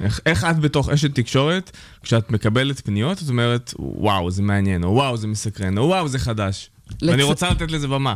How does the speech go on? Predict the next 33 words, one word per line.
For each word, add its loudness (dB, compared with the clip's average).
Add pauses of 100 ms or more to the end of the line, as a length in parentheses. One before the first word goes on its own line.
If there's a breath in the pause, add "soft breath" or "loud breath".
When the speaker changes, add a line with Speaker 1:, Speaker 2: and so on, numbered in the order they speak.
(100)
Speaker 2:
לצערי, 0
זה 0
קורה -2
לי 0
כל -2 (140)
כך 2
מעט 0
פעמים, 2 (140)
ואני 0
ממש 2
עובדת -2
עבור -2
הסטארט-אפים -2
בשביל -2
לייצר 0
את 0
זה -2
נכון. -2
אז -2
מה 4
זה 0
אומר? -2
איך -2
הם -2
ניגשים 0
אליי? -4 (540 loud breath)
קודם 0
כל, -2 (240)
הם 0 (220)
לא 0
טורחים 0 (280 soft breath)
שנייה 0
להסתכל -2